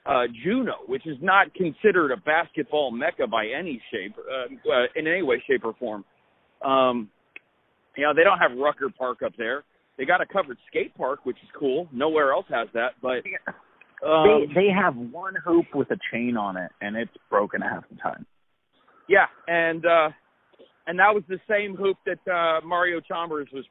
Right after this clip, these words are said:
Speaker 1: playing on in the eighties. So, um,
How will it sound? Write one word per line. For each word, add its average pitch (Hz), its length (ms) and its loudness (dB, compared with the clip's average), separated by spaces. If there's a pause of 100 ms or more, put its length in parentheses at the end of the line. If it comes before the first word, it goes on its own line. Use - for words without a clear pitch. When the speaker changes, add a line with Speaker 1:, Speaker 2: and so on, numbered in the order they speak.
Speaker 1:
playing 147 260 -6
on 139 200 -4
in 127 60 -10
the 123 140 -14
eighties. 110 280 -8 (120)
So, 135 220 -2 (720)
um, 139 100 -4